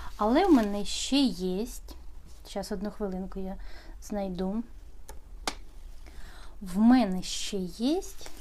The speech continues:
дивіться, чотири повних, це п'ятдесятиграмові моточки. І це також, напевно, п'ятдесятиграмовий моточок. Хоча,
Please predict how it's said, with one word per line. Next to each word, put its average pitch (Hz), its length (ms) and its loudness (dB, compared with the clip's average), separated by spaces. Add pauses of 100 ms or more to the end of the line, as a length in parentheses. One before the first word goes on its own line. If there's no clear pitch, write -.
(120)
дивіться, 202 760 -2 (2500)
чотири 190 840 0 (220)
повних, 226 760 2 (560)
це 208 140 -2
п'ятдесятиграмові 196 1080 2
моточки. - 640 -4 (1000)
І 196 60 -6
це 254 260 -2
також, 247 600 4
напевно, 196 520 2
п'ятдесятиграмовий 185 1200 -4
моточок. 185 760 -6 (1300)
Хоча, 247 380 4